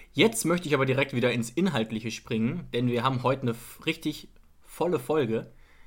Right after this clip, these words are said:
Wir haben nämlich noch ein Spiel zu besprechen und zwei unmittelbar vor uns. Sebastian Hoeneß meinte nach dem Stuttgart-Spiel, er sei extrem sauer gewesen.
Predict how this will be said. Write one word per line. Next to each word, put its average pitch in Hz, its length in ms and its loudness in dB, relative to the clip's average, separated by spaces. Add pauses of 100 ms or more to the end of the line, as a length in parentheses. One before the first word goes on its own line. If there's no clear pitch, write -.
(320)
Wir 113 120 -4
haben 135 120 0
nämlich 123 260 2
noch 120 200 -2
ein 143 200 2
Spiel 135 300 -2
zu 127 100 -6
besprechen 127 540 -2
und 123 240 -4
zwei 127 380 0
unmittelbar 151 540 -2
vor 156 280 0
uns. 104 420 -8 (520)
Sebastian 120 680 -2
Hoeneß 185 340 0
meinte 135 260 -2
nach 127 140 -4
dem 127 140 -2
Stuttgart-Spiel, 127 640 -2
er 113 180 -2
sei 117 520 0 (280)
extrem 127 600 2
sauer 120 380 4
gewesen. 104 600 -4